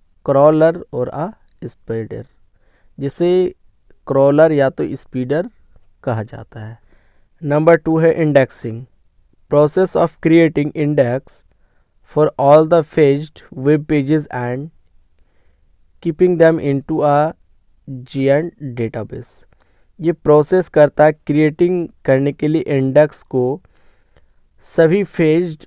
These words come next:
वेबसाइट, वेब पेजेस और, और ये जीएन डेटा पे रखता है।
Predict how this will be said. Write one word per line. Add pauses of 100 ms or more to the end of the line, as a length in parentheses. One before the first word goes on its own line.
(160)
वेबसाइट,
वेब
पेजेस
और, (760)
और
ये
जीएन
डेटा
पे (1400)
रखता
है।